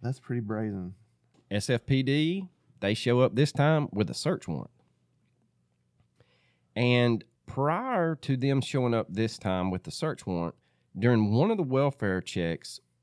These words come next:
Speaker 2: there was a undisclosed police officer state that they thought they saw an exterior wall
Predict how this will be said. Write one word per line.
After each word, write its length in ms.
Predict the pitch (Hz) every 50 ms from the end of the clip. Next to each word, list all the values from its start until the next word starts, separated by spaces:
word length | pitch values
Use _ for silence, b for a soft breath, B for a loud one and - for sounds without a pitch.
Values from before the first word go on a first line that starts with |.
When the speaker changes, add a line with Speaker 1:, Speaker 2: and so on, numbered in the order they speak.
| _ _ _ _ _ _ _ -
Speaker 2:
there 240 | 92 90 98 98 95
was 360 | 92 92 92 92 90 82 - - -
a 420 | 87 87 85 85 85 82 82 - -
undisclosed 1040 | - 95 104 113 117 120 123 107 98 87 - - - 104 98 92 90 90 - - -
police 320 | - 107 123 135 127 -
officer 540 | 90 78 73 - - - - 78 76 95 - _ _ _ _ _ _ _ _ _ _ _ _ _ _
state 380 | - - - - 135 127 101 104
that 160 | 113 104 - - _ -
they 540 | 95 80 - 156 - 120 170 214 226 240 226
thought 720 | - - - 151 151 151 120 92 95 92 85 - - - _ _ _ _ _ _ _ _ _ _ _ _ _ _ _ _ _ _ _ _ _ _ _ _ _ _ _ _ _ _ _ _ _ _ _ _
they 400 | - 80 78 90 104 110 123 135
saw 400 | 127 - - 120 98 104 104 -
an 140 | - 95 87
exterior 800 | 80 98 98 - - - - - - 143 139 143 131 117 110 101
wall 880 | 92 85 92 95 98 113 120 117 110 95 92 90 87 85 87 92 98